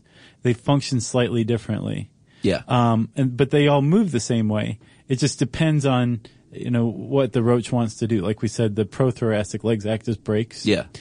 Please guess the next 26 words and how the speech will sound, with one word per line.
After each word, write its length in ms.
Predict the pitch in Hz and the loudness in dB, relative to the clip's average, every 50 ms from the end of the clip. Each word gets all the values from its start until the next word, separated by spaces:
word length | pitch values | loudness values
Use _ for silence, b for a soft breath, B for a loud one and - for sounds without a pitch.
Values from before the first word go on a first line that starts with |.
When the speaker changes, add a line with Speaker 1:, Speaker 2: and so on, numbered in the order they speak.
| B B B B B B _ | B B B B B B _
Speaker 1:
The 220 | - 123 123 123 - - 139 | 2 2 2 2 0 -2 -2
mesothoracic, 1160 | 131 123 127 127 117 131 120 - - 123 120 120 117 117 107 - - 123 117 107 - - - | 0 2 2 2 2 2 0 0 0 0 2 2 2 0 -2 -2 -4 -4 -4 -4 -6 -6 -4
um, 240 | 123 117 113 110 107 | -2 0 0 0 0
can 140 | - - 117 | 0 0 2
move 180 | 117 117 113 117 | 2 2 2 0
it 100 | 120 98 | -2 -2
forward 300 | - 123 117 117 120 117 | 0 0 2 2 2 0
or 40 | 113 | 0
back, 320 | 107 110 98 98 98 - | 0 -2 -2 -2 -2 -4
and 100 | - 110 | -2 -2
then 140 | 110 107 107 | 0 0 2
the, 240 | 107 110 110 104 - - - | 0 0 0 -2 -6 -10 -10
the 120 | - 117 107 | -8 -4 -2
meta 440 | 110 123 151 170 151 123 123 123 b b b b b b b b - | 0 2 4 4 4 2 2 -2 b b b b b b b b -4
push 200 | - 131 - 127 | -2 -2 -2 -2
it 60 | 113 | -2
forward. 500 | - - 165 170 147 113 113 110 113 113 - _ _ _ _ _ _ _ _ _ _ _ _ _ _ _ - - - | 2 4 6 6 6 6 4 2 0 -2 -8 _ _ _ _ _ _ _ _ _ _ _ _ _ _ _ -14 -4 0
And, 300 | 151 135 135 131 135 - - | 2 4 4 4 2 0 -4
<clears throat> 80 | - - | 0 2
and 240 | 160 156 139 127 123 | 4 4 4 4 4
they 280 | 139 143 139 135 - - - - - - - - 120 101 - - | 4 4 4 2 0 -2 -10 -20 -20 -20 -20 -20 -20 -16 -10 -8
apparently 500 | 143 - - 190 202 220 214 160 143 131 | -8 -4 0 2 2 4 4 4 4 4
move 260 | 131 139 156 160 139 | 4 4 4 4 2
like 200 | 127 110 - - | 2 0 0 0
pogo 360 | - 143 143 151 196 202 185 | 2 2 4 4 4 2 2
sticks. 540 | - - - 226 220 - - - - - | 0 -2 -2 -4 -4 -4 -8 -12 -12 -12